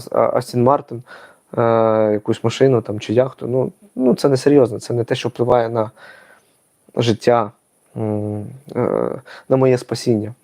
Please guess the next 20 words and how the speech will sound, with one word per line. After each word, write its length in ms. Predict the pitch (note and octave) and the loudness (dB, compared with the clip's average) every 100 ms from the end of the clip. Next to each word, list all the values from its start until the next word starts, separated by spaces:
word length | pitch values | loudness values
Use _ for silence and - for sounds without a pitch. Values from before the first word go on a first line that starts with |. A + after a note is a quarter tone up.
| _ | _
А 260 | - A2+ A2 | -2 0 0
для 160 | A#2 | 0
мене 240 | A#2+ C#3 C3 | 0 0 -2
це, 160 | - | -4
напевно, 400 | B2 A#2+ B2+ B2 | -4 -2 -2 -2
найважливіше. 760 | A2+ A2+ A2+ A2+ A2 A2 - - _ - - - _ _ _ _ _ - A#2+ | -4 -4 -6 -4 -2 -4 -6 -14 _ -20 -20 -20 _ _ _ _ _ -8 -4
Е, 140 | G#2 G#2 - - - - - _ - | -2 -4 -6 -10 -14 -16 -20 _ -6
ну, 160 | A2+ G#2+ _ _ - | -6 -6 _ _ -4
не 140 | A#2+ | 0
напевно, 480 | G#2+ G#2 B2+ B2 G#2+ C#3 | 0 0 -2 -4 -8 -6
а 20 | |
для 120 | A#2+ | -4
мене 200 | A2+ A2 | -2 -2
найважливіше, 720 | G#2+ G#2+ G#2+ A2 A#2 A#2+ C3+ - _ - - - | -4 -4 -6 0 2 2 -2 -18 _ -20 -12 -4
як 140 | A#2 | 0
і 40 | A2+ | 2
для 100 | A#2 | 2
кожного 320 | A#2+ A2+ G#2+ | 2 0 0
християнина, 640 | G#2+ - - A#2 C3+ A2+ | -2 -4 0 2 2 0
саме 360 | - A#2 A2 | -4 -6 -4